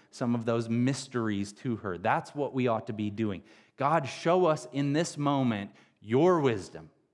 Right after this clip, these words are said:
Give us your interpretation of these events. We want you to show us what you're up to." And that contrast then is the contrast between the wisdom from God and his interpretation of the events and the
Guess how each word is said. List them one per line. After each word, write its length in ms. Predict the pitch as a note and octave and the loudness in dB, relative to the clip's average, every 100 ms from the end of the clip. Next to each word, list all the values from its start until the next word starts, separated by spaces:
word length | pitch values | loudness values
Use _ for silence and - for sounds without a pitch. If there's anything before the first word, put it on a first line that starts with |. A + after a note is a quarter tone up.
| _ _ _ _ - | _ _ _ _ -6
Give 160 | B2 C3 | -2 0
us 180 | A2+ A2+ | -2 -4
your 480 | A#2 C#3+ G3 F#3+ | 2 6 6 4
interpretation 1000 | E3+ D#3+ - D#3 C#3+ C3+ C#3 B2+ C3+ A#2+ | 2 -2 0 0 0 0 -2 -2 0 0
of 360 | A#2+ C3+ C3+ A#2+ | 2 2 2 0
these 300 | B2+ A#2+ A2+ | 0 0 0
events. 460 | A#2 A2 A#2 G#2 - | -6 -4 -4 -4 -2
We 120 | C3 | 0
want 280 | C3 B2+ A2+ G#2 | 2 2 -2 -8
you 640 | A#2+ F#3 G#3 C3 A#2 A#2 - - - _ | 0 2 4 4 4 0 -4 -18 -20 _
to 120 | B2 | -4
show 380 | - - E3 D3 | -4 2 4 6
us 400 | B2+ A#2+ - - - _ | 4 2 -4 -16 -20 _
what 240 | - B2+ A#2 | 0 0 2
you're 140 | B2+ | 4
up 180 | C#3+ D#3 | 4 2
to." 120 | - C3 | 0 2
And 100 | C3+ | 4
that 200 | C3 - | 0 0
contrast 640 | F#3 A3+ A3 D#3 A#2+ - | 0 0 2 4 2 2
then 180 | C3+ B2+ | 0 0
is 140 | A#2+ | 0
the 180 | A2+ A#2+ - - _ | 0 0 -2 -16 _
contrast 560 | E3 E3 F3 D#3 C#3 C#3+ | 0 0 4 4 4 0
between 380 | C3 D3 C3 | -2 0 2
the 100 | B2 | 4
wisdom 540 | A#2+ C#3+ F#3 E3+ F#3 E3+ | 4 4 4 2 0 2
from 360 | D#3 B2+ A#2+ | 0 2 2
God 560 | A2+ D#3+ F3 G#2+ A#2+ D3+ - _ _ _ _ _ _ _ _ - | 4 4 6 4 0 -2 -12 _ _ _ _ _ _ _ _ -6
and 120 | A2+ | 2
his 200 | D#3+ F#3 | 4 4
interpretation 720 | F#3 F3+ D#3+ D3+ D#3 C#3+ C#3+ | 0 0 -2 -2 -2 -2 0
of 140 | C3+ | 0
the 100 | B2 B2 | 2 0
events 460 | G#2+ G#2+ C#3+ - - _ _ - | 0 0 -2 -6 -18 _ _ -2
and 140 | C3+ | 0
the 140 | C#3 | 0